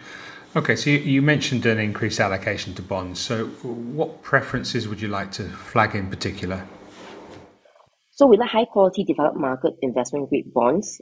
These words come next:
Speaker 2: Uh, yields here are high and also represent a very attractive, uh, opportunities for investors who might want to consider locking some of these high yield on offer before central banks, especially, uh, the Federal Reserve,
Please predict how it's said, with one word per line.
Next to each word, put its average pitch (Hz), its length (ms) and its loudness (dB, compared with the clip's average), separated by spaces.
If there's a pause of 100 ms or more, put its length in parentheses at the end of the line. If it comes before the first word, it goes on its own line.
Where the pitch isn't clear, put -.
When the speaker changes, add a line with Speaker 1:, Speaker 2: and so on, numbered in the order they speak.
Speaker 2:
Uh, 120 280 -2
yields 156 320 8
here 156 240 6
are 135 120 6
high 139 560 2 (180)
and 127 140 2
also 151 280 4
represent 143 640 2 (120)
a 127 100 2
very 156 260 6
attractive, - 420 0 (280)
uh, 131 160 0
opportunities 156 580 0
for 139 120 -2
investors 127 680 -2 (400)
who 269 80 0
might 269 180 6
want 302 160 0
to 381 80 0
consider 202 400 2
locking 180 320 2
some 185 160 0
of 151 100 0
these 165 140 -4 (100)
high 160 80 0
yield 156 300 4
on - 140 -8
offer 131 500 2 (400)
before 170 240 6
central 160 320 2
banks, 139 480 2
especially, 135 460 0 (220)
uh, 117 240 2
the 117 200 4
Federal 143 240 6
Reserve, 135 400 6